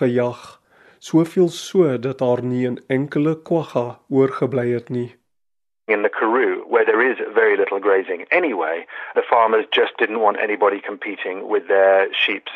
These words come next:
Speaker 2: and their goat and their cows and what have you, so they just got rid of them.
Speaker 1: Die projek het drie dekades gelede begin met negentien zebras wat soos quaggas gelyk het.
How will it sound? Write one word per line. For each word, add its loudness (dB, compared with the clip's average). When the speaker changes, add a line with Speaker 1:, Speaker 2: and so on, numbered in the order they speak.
Speaker 2:
and -4
their 4
goat 0
and -2
their 4
cows -2
and -8
what -2
have -4
you, -6
so 0
they 2
just 2
got 2
rid -4
of -4
them. -14
Speaker 1:
Die -2
projek 2
het 0
drie 2
dekades 2
gelede 0
begin 0
met -4
negentien 0
zebras -2
wat -6
soos -4
quaggas -2
gelyk -4
het. -6